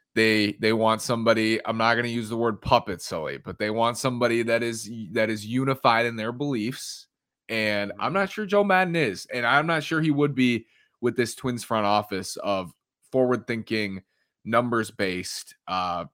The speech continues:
Speaker 1: you know, progressive, if, if you may, s-, baseball today.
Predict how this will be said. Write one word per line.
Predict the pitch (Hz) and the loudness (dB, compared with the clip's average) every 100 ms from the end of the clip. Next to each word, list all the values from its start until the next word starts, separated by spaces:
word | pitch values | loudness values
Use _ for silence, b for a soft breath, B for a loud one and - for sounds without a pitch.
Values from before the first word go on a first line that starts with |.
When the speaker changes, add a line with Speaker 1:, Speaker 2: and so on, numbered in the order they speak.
| _ | _
Speaker 1:
you | 107 | -6
know, | 92 87 | -6 -6
progressive, | - 104 107 104 - 107 95 - _ _ - | -8 -4 0 0 0 -6 -6 -14 _ _ -20
if, | - - - | -18 -16 -10
if | 101 - | -8 -6
you | 98 | -6
may, | 98 92 92 - | -4 -4 -6 -12
s-, | - | -10
baseball | - 98 90 104 52 - _ - | -4 -4 -4 -6 -8 -12 _ -8
today. | 104 76 - | -6 -6 -10